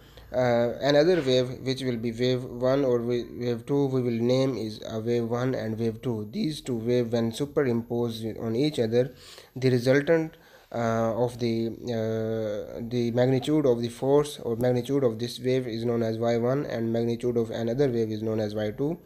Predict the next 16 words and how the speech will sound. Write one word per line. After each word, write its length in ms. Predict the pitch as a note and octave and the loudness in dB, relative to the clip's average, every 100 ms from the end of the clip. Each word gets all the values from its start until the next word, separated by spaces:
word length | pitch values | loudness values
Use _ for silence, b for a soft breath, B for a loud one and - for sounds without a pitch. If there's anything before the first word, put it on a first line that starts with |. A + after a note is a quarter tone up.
| B B B | B B B
So 180 | - C3 | -4 -2
the 120 | B2+ | -2
principle 400 | B2 C#3 C#3+ E3 | 0 0 2 0
of 100 | B2+ | -2
superposition 680 | - C#3+ C#3 B2 A#2+ B2+ B2 | -4 -4 -4 -2 -2 0 -2
states 340 | B2 C#3+ C#3+ C#3 | -2 2 2 2
that 180 | A2+ A2 | -2 -2
Y 280 | A2+ B2 C3+ | 2 4 4
is 220 | B2 A2+ | 2 -2
equal 220 | A2+ A2 | -2 -2
to 80 | A2 | -2
Y 220 | A2+ A#2+ | 0 0
one 240 | A#2 A#2+ A#2 | 0 -2 -2
plus 260 | A#2 G#2+ | -4 -4
Y 220 | A2+ A2+ | -2 -2
two, 260 | A2 C#3+ | -2 -4